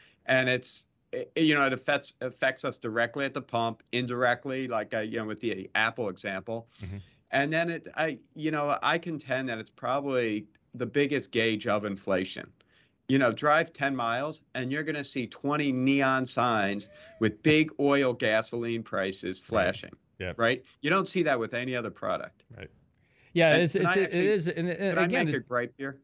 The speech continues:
Speaker 2: Right, you know, and it's the thing that you do fill up every week. And when you go by and you fill up, you look at how, you know, how much it's gonna cost, and it says, you know, it says right there, you know, four dollars a gallon for premium or whatever it is, you know, you don't, you don't, you know that you're paying more at the grocery store, but,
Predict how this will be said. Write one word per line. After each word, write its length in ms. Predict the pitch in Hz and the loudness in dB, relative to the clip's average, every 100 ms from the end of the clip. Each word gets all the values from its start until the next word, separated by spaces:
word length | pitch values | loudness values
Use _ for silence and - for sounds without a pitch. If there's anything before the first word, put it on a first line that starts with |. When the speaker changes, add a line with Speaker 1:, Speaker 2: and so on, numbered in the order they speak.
| - | -4
Speaker 2:
Right, 240 | 226 190 | 0 0
you 80 | 151 | 0
know, 80 | 151 | 0
and 120 | 151 | 0
it's 160 | 151 - | -2 -4
the 100 | 147 | -4
thing 220 | 170 160 | -2 0
that 180 | 151 139 | 0 -2
you 80 | 135 | -2
do 220 | 139 156 | 0 0
fill 220 | 156 139 | 0 -2
up 120 | 123 | 0
every 220 | 127 139 | 0 0
week. 380 | 131 117 120 - _ _ _ _ | 0 -2 -4 -8 _ _ _ _
And 420 | - 127 127 127 127 | 0 2 4 2 0
when 120 | 123 | 0
you 40 | |
go 140 | 123 139 | 0 2
by 220 | 127 127 | 2 2
and 100 | 123 | 2
you 60 | |
fill 180 | 113 135 | -2 0
up, 160 | 120 120 | 0 0
you 80 | 110 | 0
look 160 | 113 | 0
at 80 | 127 | 0
how, 160 | 120 117 | 0 0
you 80 | 110 | -2
know, 100 | 104 | -2
how 120 | 123 | -2
much 220 | 120 - | -2 -4
it's 80 | 110 | -6
gonna 200 | 123 113 | -4 -4
cost, 440 | - 101 117 - | -4 -2 -2 -2
and 100 | 110 | -4
it 80 | 107 | -4
says, 260 | - 104 104 | -2 -4 -2
you 120 | 101 | -2
know, 80 | 101 | 0
it 60 | |
says 200 | 107 110 | 0 2
right 180 | 110 110 | 2 2
there, 160 | 117 113 | 2 0
you 80 | |
know, 140 | 95 98 | 0 -4
four 220 | - 104 | -4 -2
dollars 300 | 110 107 101 | 0 0 0
a 40 | |
gallon 320 | 104 107 110 104 | 0 0 0 -4
for 140 | 104 | -6
premium 420 | 92 117 117 104 | -2 0 0 -2
or 60 | 98 | -2
whatever 400 | 107 110 104 101 | 0 0 -2 -4
it 100 | 113 | -2
is, 260 | 131 101 - - - - - 160 | -2 -2 -8 -20 -20 -20 -8 -2
you 60 | |
know, 80 | 156 | 0
you 120 | 160 | 2
don't, 160 | 196 202 - | 2 0 -4
you 120 | 160 | -4
don't, 320 | 147 175 - | 0 0 0
you 120 | 160 156 | 0 2
know 280 | 160 196 | 4 4
that 200 | 196 160 | 2 0
you're 60 | 151 | -2
paying 280 | 143 156 139 131 | 0 0 0 0
more 500 | 131 135 139 135 - | 2 2 2 2 -2
at 100 | 117 | -4
the 80 | 117 | -4
grocery 400 | 110 113 123 147 | -2 -2 -2 -4
store, 380 | - 170 170 151 | -2 -2 -4 -2
but, 340 | 131 131 - | 0 0 -2